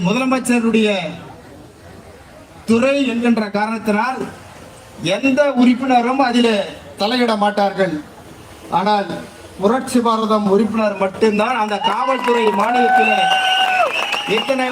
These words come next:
வருடமாக காவலருக்கு பதவி உயர்வு இல்லையே, ஏன் அவர்களுக்கு இன்னும் பதவி உயர்வு வரவில்லை?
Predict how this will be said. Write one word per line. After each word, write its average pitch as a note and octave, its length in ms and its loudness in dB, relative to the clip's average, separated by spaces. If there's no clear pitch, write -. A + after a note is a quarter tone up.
வருடமாக C4 680 -2
காவலருக்கு A#3 540 0
பதவி C4+ 340 -2
உயர்வு B3 280 2
இல்லையே, A#3+ 340 0
ஏன் C#4 240 -2
அவர்களுக்கு A#3 340 2
இன்னும் C4 280 2
பதவி C4 360 0
உயர்வு A#3+ 300 4
வரவில்லை? A#3+ 500 2